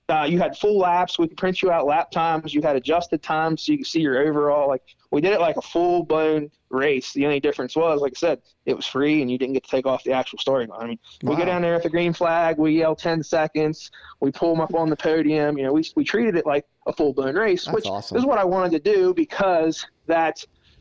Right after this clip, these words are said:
Speaker 1: you know, those guys, those kids are looking up to their either older siblings or their parents and seeing their, you know, race. So they want theirs to feel the same and just as important and in, in which it should be.
Speaker 2: That's awesome.
Speaker 1: So I was like, "We're already doing all that." I said,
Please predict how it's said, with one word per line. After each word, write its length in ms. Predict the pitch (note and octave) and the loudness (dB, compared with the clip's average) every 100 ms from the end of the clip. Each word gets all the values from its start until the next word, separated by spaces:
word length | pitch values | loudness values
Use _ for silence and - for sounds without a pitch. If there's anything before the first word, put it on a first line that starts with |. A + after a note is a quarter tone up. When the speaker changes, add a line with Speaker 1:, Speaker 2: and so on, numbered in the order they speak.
| - - | -10 -2
Speaker 1:
you 80 | E3 | 0
know, 160 | B2+ | 0
those 220 | C3 F3 E3 | 2 2 0
guys, 120 | F3+ | -2
those 220 | E3+ D#3+ | 0 -2
kids 260 | - F#3+ D#3+ | 0 0 2
are 80 | D3+ | 0
looking 260 | D3+ C3+ | 0 -2
up 200 | D3 D3 | -4 -4
to 160 | - C3+ | -2 -2
their 280 | C3 B2+ B2 _ _ | 0 0 -2 _ _
either 240 | C3+ C3 - | -2 0 2
older 200 | D3+ C3+ | 2 0
siblings 500 | - D3 C3+ C3 B2+ | 0 0 0 -2 -2
or 80 | B2 | 0
their 140 | A#2+ | 0
parents 500 | - E3+ E3 C#3 - | 0 0 2 0 -4
and 100 | B2 | -8
seeing 300 | - E3+ D3 | -2 0 2
their, 260 | D3+ G3 F3 - - | 2 2 0 -4 -6
you 100 | C#3 | -2
know, 200 | A#2+ A#2+ | 0 -2
race. 360 | C3 A#2+ B2 - | 0 2 2 -2
So 300 | - D3 C3 - _ | -2 0 0 -4 _
they 120 | - F#3+ | 0 2
want 180 | D#3+ | 2
theirs 220 | E3 D#3 C3 | 0 0 0
to 60 | |
feel 180 | - D3+ | -2 0
the 60 | B2 | 0
same 340 | - G#3 G3 | -2 0 2
and 120 | D#3+ | 0
just 220 | C#3 C#3+ - | -2 -4 -6
as 60 | |
important 500 | B2 - F#3+ F3 E3+ - - | -6 -2 0 0 -2 -4 -4
and 140 | D3 | 0
in, 200 | C#3+ C#3 - | 0 -2 -4
in 140 | C#3+ | -2
which 180 | C#3+ - | -2 -4
it 80 | - | -4
should 200 | - G#3 | -2 -2
be. 180 | B2 B2 - - | -2 -4 -10 -8
Speaker 2:
That's 200 | B2 A2+ | -6 -4
awesome. 320 | A#2 A2+ G2+ | -4 -4 -4
Speaker 1:
So 60 | G2+ | -2
I 40 | |
was 120 | D#3+ D3+ | 0 0
like, 220 | E3 D#3+ - C3 _ | 0 -2 -8 -18 _
"We're 100 | F3 | 0
already 200 | A#3+ A#3+ | 2 2
doing 220 | E3+ A#3+ | 0 0
all 180 | G#3+ D3+ | 0 2
that." 300 | D3 F3+ - - _ - | 2 0 -2 -10 _ -8
I 60 | |
said, 380 | D#3+ F#3+ E3 D3 | -2 0 -2 -4